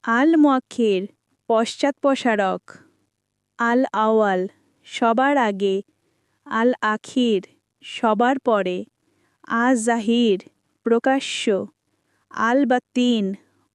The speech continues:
অদৃশ্য। আল ওয়ালি, অভিভাবক। আল মুতালি, মর্যাদাবান। আল বার, কল্যাণকারী। আ তাওয়াব, তওবা গ্রহণকারী।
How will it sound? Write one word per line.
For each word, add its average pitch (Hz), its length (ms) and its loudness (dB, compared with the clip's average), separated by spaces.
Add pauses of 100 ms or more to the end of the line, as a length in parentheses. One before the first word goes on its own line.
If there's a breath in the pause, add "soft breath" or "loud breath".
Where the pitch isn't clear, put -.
অদৃশ্য। 214 920 -2 (680)
আল 240 360 2
ওয়ালি, 208 680 0 (460)
অভিভাবক। 226 800 0 (640)
আল 262 380 0
মুতালি, 214 840 0 (420)
মর্যাদাবান। 226 920 0 (680)
আল 254 320 2
বার, 185 420 -4 (560)
কল্যাণকারী। 247 960 2 (640)
আ 226 240 -2 (100)
তাওয়াব, 208 640 0 (460)
তওবা 262 460 2
গ্রহণকারী। 208 800 -4